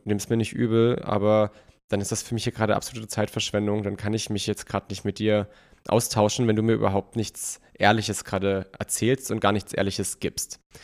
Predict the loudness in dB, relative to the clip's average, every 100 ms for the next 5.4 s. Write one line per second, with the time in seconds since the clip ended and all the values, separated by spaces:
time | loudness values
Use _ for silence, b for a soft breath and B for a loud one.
0 | B B B B 2 2 0 -2 4 4
1 | 4 -2 2 2 2 -2 0 2 4 2
2 | 0 -2 -6 -8 -2 -2 -2 -4 -2 -4
3 | -2 0 0 0 0 0 -2 -8 -6 -4
4 | -4 -4 -4 -6 -6 -6 -6 -10 -12 -12
5 | -8 -4 -4